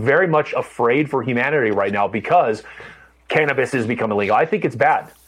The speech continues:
I think it's bad for people to be smoking weed every single day. I think the ar-, argument that it's a plant, it's natural, is bullshit. At the end of the day,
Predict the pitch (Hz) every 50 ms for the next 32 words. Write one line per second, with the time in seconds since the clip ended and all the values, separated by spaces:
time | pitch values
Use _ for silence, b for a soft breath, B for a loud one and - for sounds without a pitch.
0 | B B B B 131 147 175 165 170 143 117 127 120 131 151 - 170 160 - 151
1 | 160 - 175 151 139 123 117 107 - - 139 131 131 - 143 120 107 107 - -
2 | 113 123 131 135 131 123 123 127 127 - - 135 120 107 104 104 107 107 127 147
3 | 127 110 117 113 - 143 135 - 131 117 117 113 120 120 139 - - 131 135 131
4 | 135 131 131 123 120 117 127 123 - 233 233 - - 220 208 214 214 208 190 -
5 | 135 135 - 151 165 185 190 - 165 131 123 110 127 117 104 135 143 151 - -
6 | 98 - - - B B B B B B 123 113 139 147 160 175 156 160 135 110
7 | 113 107 113 139 170 165